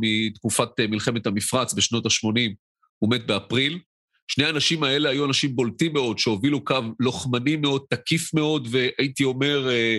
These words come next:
מתפשט מאוד, כלומר, הוא, הוא, אה, מתפשט במובן של, אה, התפשטות של משמרות המהפכה לאזורים שונים במזרח התיכון. שני האנשים האלה אינם. האדם שהחליף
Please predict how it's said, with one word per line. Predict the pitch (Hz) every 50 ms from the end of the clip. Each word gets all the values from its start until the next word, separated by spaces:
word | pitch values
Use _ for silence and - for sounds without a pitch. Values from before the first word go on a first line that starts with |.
| 110 -
מתפשט | - 117 135 135 - - - - - 175 190 175 185
מאוד, | 135 120 110 -
כלומר, | 139 123 123 117
הוא, | 110 117 113 123 123 - -
הוא, | 110 117
אה, | 120 113 113 117
מתפשט | 117 113 - 127 127 151
במובן | 143 139 131 143 143
של, | - 156 135 127 123 120
אה, | 117 110 104 - _ _ _ - 127
התפשטות | 117 - 131 120 - 165 143
של | - 147 135
משמרות | 143 - - - 147 156 165
המהפכה | 143 127 123 123 - 127 - - 147 143 143 143
לאזורים | 139 120 120 110 113 117 143 147
שונים | 139 - 135 139 143
במזרח | 131 120 117 107 123 135 127 127
התיכון. | 131 - 117 - 113 104
שני | - 147
האנשים | 156 151 135 - - 156 139
האלה | 135 127 120 117
אינם. | 107 107 117 139 165 190 - _ _ _ - - - - - - - - _ _ - -
האדם | 135 127 123 120 113 - - _ _ _ _ _ _ _ - 123 120 127 160 190 196
שהחליף | - - 180 147 127 - - - - 127 - - 143 175 202 175 - - - -